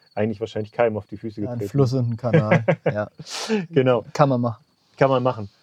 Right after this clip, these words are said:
Speaker 1: Aber, ähm, die Region hat auf jeden Fall sehr, sehr viel zu bieten. Insofern, genau, kann man das alles geil kombinieren.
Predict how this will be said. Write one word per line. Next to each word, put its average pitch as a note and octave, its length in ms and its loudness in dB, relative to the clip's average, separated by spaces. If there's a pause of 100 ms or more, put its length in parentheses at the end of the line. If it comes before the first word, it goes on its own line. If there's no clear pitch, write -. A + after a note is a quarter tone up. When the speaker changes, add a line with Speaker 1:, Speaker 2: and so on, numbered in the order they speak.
(160)
Speaker 1:
Aber, B2 480 2
ähm, A#2 320 -2
die B2 80 -4
Region C3+ 340 2
hat C3+ 100 0
auf C3+ 120 -2
jeden C3 120 -2
Fall A#2+ 200 0
sehr, B2 160 2
sehr A#2 100 -4
viel G#2+ 140 -8
zu A2 120 -12
bieten. F3 440 0 (100)
Insofern, B2 640 0 (560)
genau, G2+ 240 -6
kann C3+ 180 -4
man C3 60 0
das A2 120 -4
alles A2+ 180 -4
geil A2 140 2
kombinieren. A2 400 -2